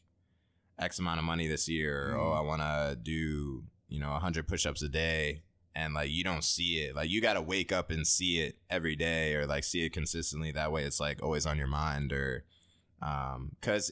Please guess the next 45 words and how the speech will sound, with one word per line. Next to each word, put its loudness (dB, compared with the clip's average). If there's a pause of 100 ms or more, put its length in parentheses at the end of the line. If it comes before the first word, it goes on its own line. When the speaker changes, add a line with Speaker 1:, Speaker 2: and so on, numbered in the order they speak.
Speaker 1:
it, 2
it, 2
if -2
you're 2
trying 2
to 2
form 2
that 2
habit, 4
that 0
means 0
it's 2
not 2
in 2
your 2
routine 2
yet. 0
So 2
Speaker 2:
Right. 2
Speaker 1:
it'd 0
be 2
easy 0
to -2
forget -4
to -4
do -4
it. -6
So -4
Speaker 2:
Right. -6 (880)
Speaker 1:
yeah, -2
that, 2
that 4
app, 2
that 4
app 2
has -2
been 0
good 0
to 0
me. 0 (120)
Um, -4 (1400)
and -8
yeah, 0 (1300)
that's, -8
uh, -6